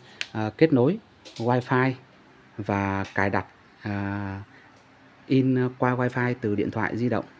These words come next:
cài đặt bằng chế độ in tự động, à, cài đặt bằng cách tự động và cũng như là cài đặt bằng cách nhập thủ công,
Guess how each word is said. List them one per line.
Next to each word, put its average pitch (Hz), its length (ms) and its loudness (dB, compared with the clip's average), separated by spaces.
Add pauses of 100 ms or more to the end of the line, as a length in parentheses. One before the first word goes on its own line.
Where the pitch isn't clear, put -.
cài 101 120 0
đặt 95 200 -2
bằng 104 120 -4
chế 131 120 -4
độ 127 180 0
in 120 200 -2
tự 104 180 -2
động, 98 160 2 (180)
à, 104 120 -2
cài 101 160 2
đặt 98 160 2
bằng 101 100 -2
cách - 280 -6
tự - 100 -2
động - 200 0
và 101 280 -4
cũng 139 200 -2
như 127 100 2
là 107 100 -2
cài 98 180 -4
đặt 98 180 -6
bằng 98 160 -6
cách 135 240 -6
nhập 107 160 -4 (320)
thủ 87 80 -6
công, 123 180 2